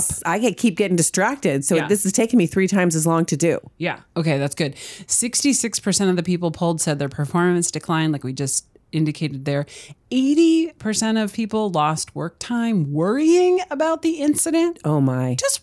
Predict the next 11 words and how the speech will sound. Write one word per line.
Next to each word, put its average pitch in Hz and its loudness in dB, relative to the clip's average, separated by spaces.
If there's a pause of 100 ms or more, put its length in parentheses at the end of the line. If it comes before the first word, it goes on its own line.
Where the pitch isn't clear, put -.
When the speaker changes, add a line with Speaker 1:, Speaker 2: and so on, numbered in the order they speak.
Speaker 2:
worrying. - -2 (200)
Speaker 1:
Which 147 -2
makes 143 -2
total 127 0
sense 147 0
'cause 147 0
you 147 2
commiserate, 139 -2 (120)
Speaker 2:
Yeah. 175 2
Speaker 1:
right? 143 0 (160)
Speaker 2:
Yeah. 165 2